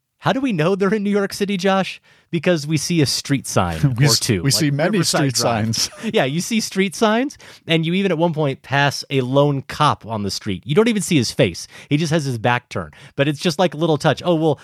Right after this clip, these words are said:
Speaker 1: we'll throw this extra in to literally stand in just to give the impression that they're in a city that would have cops patrolling the beat late at night." And how do you then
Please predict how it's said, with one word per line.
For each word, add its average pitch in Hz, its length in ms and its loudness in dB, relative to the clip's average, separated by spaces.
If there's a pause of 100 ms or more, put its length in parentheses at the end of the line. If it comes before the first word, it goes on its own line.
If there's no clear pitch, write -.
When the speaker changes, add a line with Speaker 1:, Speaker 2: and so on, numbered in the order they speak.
Speaker 1:
we'll 147 140 0
throw 185 240 0
this 160 280 -2
extra 143 420 0
in 101 320 -2
to 143 180 -6
literally 170 480 0
stand 143 500 0
in 117 280 0 (260)
just 143 240 0
to 139 80 -6
give 127 240 -4
the 127 140 0
impression 110 720 0 (220)
that 127 120 0
they're 127 140 4
in 123 100 2
a 113 60 -4
city 85 360 -2 (280)
that 131 100 2
would 123 100 4
have 120 220 0
cops - 480 -4
patrolling 104 800 0
the 107 100 0
beat 92 320 -6 (280)
late 110 340 2
at 85 120 -10
night." 90 280 -4 (500)
And 135 420 0 (540)
how 127 180 -2
do 143 80 -4
you 165 140 -2
then 147 340 0